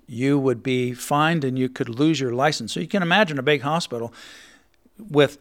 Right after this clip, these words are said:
you know, a small number of employees that say, "I don't want it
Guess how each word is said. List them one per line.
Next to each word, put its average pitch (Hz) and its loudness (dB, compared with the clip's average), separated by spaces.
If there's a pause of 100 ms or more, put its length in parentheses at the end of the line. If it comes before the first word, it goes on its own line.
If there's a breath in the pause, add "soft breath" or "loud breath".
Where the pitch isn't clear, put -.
(100)
you 156 0
know, 127 2
a 120 -6
small 156 4
number 156 4
of 127 2
employees 151 2
that 139 -6
say, 143 0
"I 165 2
don't 170 -2
want 202 2
it 180 -4